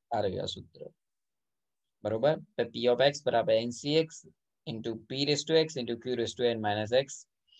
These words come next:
હવે P of X ની જગ્યાએ એકવાર ઝીરો મૂકવાનો, એકવાર વન મૂકવાનો, એકવાર ટુ મૂકવાનો અને લાવવાનો જવાબ.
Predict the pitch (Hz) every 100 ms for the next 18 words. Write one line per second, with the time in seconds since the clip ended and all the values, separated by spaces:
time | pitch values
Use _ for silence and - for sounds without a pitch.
0 | _ _ _ 113 117 127 131 - - 135
1 | 147 147 123 - 156 143 143 143 139 139
2 | 123 98 107 120 127 139 139 160 165 _
3 | _ - 110 117 107 101 107 123 135 135
4 | 160 175 - 113 107 117 113 123 143 147
5 | 156 170 160 - 110 104 104 104 107 104
6 | 98 101 113 143